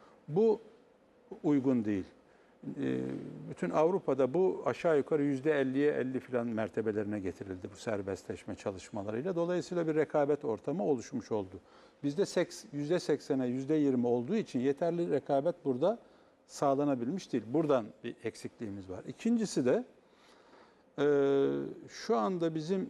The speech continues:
fiber, e, üzerinden geniş banta ulaşanlar, yani A D S L değil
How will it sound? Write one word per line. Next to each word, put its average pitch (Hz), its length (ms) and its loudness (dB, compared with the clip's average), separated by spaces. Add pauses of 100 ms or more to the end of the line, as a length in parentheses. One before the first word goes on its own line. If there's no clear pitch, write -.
fiber, 175 560 2 (420)
e, 131 60 0 (440)
üzerinden 147 880 2
geniş 127 360 -2
banta 104 400 -4
ulaşanlar, 101 580 -4
yani 120 220 0
A 120 200 -2
D 117 180 2
S - 140 -2
L 110 180 0
değil 110 200 -2